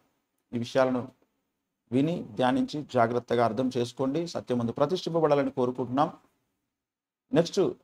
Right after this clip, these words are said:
ఎపిసోడ్స్ తప్పకుండా మీరు చూడండి. మరి ఈరోజు కొత్తగా మీరు ఈ యొక్క వీడియోస్ని చూస్తున్నట్లయితే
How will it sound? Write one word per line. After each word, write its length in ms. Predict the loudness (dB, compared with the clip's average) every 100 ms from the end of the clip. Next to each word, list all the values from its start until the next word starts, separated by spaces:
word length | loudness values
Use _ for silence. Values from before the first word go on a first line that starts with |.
| _ _
ఎపిసోడ్స్ 420 | -2 0 -2 -2 0
తప్పకుండా 540 | -2 -2 -2 0 0 -2
మీరు 160 | -8 -8 -4
చూడండి. 420 | 2 2 2 0 -4 _ _ _ _ _ _ -6
మరి 360 | -4 -4 -6 -4
ఈరోజు 340 | 0 0 -2
కొత్తగా 380 | -2 -2 0 0
మీరు 320 | 2 0 0 -2
ఈ 40 |
యొక్క 160 | -4 -2
వీడియోస్ని 440 | 0 0 -2 -6 -8
చూస్తున్నట్లయితే 680 | -6 -6 -6 -6 -4 -4